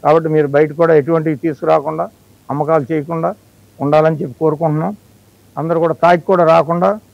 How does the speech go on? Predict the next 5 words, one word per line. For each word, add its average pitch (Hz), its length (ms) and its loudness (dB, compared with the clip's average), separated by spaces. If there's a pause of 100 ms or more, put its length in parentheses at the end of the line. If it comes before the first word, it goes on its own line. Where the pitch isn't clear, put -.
(220)
భక్తితో 170 400 2
వచ్చి, 160 420 0 (360)
భక్తితో 160 380 -2
కుటుంబాలతో 170 720 0 (180)
చక్కగా 147 420 -2